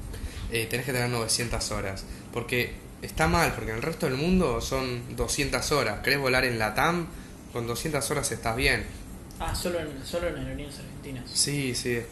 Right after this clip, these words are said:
Speaker 1: cualquier cosa. La verdad no, no tiene sentido. Encima volás el mismo tipo de avión, ¿no? No es que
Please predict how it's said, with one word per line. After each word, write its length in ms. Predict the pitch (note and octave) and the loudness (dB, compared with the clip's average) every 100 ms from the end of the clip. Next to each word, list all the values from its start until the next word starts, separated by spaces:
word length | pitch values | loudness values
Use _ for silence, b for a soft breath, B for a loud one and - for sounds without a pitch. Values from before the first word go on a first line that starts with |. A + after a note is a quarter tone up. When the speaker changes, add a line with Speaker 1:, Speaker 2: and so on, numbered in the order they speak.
| - - | -12 -8
Speaker 1:
cualquier 320 | B2+ A#2 C3 | -6 -4 -4
cosa. 440 | A#2 G#2+ G2 - - - - | -4 -4 -4 -4 -6 -8 -6
La 120 | G2+ | -4
verdad 140 | A2+ | -2
no, 180 | A#2 G#2+ | -4 -4
no 100 | G#2+ | -6
tiene 220 | G2+ G#2+ | -6 -6
sentido. 480 | G2 G#2 G2 G2+ G2 | -6 -8 -6 -6 -4
Encima 340 | G2 - D3+ C#3+ | 2 4 6 6
volás 300 | A#2+ B2 A#2+ | 6 4 2
el 60 | |
mismo 260 | A#2 B2 A#2 | 0 0 0
tipo 280 | A#2 A2+ A2 | -2 0 0
de 60 | |
avión, 420 | G2+ G#2+ B2 A2+ G#2 | 2 4 4 2 0
¿no? 80 | |
No 60 | G#2+ | -2
es 80 | A2 | -2
que 260 | - G2+ | -2 -4